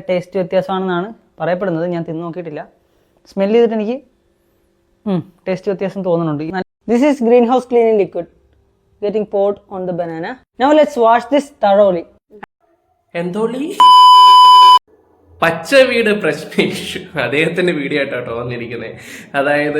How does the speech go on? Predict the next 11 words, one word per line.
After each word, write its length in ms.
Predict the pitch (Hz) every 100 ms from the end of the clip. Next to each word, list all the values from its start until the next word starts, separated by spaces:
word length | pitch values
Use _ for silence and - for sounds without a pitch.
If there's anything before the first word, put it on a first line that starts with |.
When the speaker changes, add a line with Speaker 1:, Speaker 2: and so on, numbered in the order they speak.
| 151
Speaker 2:
ഒരു 140 | 147 147
മൂന്നാല് 320 | 147 160 165 165
മാസം 280 | 151 151 165
മുമ്പ് 140 | 160 156
ഞാൻ 100 | 156 135
ഇദ്ദേഹത്തിന്റെ 440 | 139 147 143 151 151
വീഡിയോയും 320 | 135 131 147 151
കാര്യങ്ങളൊക്കെ 400 | 143 143 135 147 147
ചെയ്തപ്പോ 500 | 135 127 127 135 139 135 - -
എന്തോ 160 | 131 156 - - 196 185 175 - - - - 233 - 143
ആൾക്കാരുടെ 600 | 180 196 156 160 165